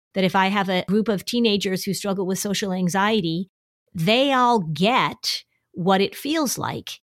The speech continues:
and they don't feel judged in that environment, which is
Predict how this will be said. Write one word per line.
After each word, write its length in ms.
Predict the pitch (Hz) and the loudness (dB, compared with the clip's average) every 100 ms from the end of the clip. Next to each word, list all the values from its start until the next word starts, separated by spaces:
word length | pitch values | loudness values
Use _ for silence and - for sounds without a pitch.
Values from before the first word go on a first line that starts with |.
| _ - | _ -2
and 180 | 202 196 | 0 2
they 160 | 214 | 2
don't 340 | 185 220 233 - | 2 2 0 -2
feel 360 | - 233 214 175 | -2 2 2 0
judged 640 | - 202 233 277 233 220 - | 0 2 4 2 0 -4 -2
in 140 | 202 185 | 0 0
that 220 | 170 160 | 0 0
environment, 640 | 165 160 160 151 175 233 | -2 0 -2 -2 -2 -2
which 180 | 208 175 | -2 -2
is 380 | 185 165 - - | 0 0 -2 -6